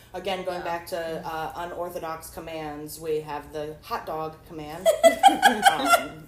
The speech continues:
Speaker 1: so when they are hamburgering or bagering, which is when they're laying horizontally.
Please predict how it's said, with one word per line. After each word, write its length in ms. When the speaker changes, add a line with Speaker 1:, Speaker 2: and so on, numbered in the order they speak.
Speaker 1:
so 220
when 160
they 160
are 100
hamburgering 1000
or 260
bagering, 680
which 180
is 120
when 120
they're 160
laying 260
horizontally. 1000